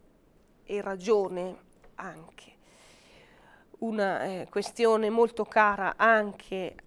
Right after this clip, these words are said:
alla, ehm, riflessione appunto della teologia cristiana, rilanciata, come sapete, dalla enciclica di Giovanni Paolo secondo, la Fides et Ratio.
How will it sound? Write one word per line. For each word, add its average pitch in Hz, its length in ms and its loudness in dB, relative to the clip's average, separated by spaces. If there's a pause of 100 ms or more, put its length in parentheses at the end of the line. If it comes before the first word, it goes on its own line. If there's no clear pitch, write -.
(360)
alla, 185 640 -4
ehm, 170 1500 -12 (920)
riflessione 208 920 -2
appunto 214 400 -6
della 196 240 -6
teologia 208 520 -6
cristiana, 214 680 -2 (520)
rilanciata, 220 920 0
come 202 240 -4
sapete, 190 560 -8
dalla 196 320 -2
enciclica 196 960 -8
di 196 160 -10
Giovanni 185 340 -6
Paolo 190 260 -6
secondo, 180 760 -10
la 185 120 -12
Fides 185 640 -12
et - 260 -16
Ratio. 170 680 -12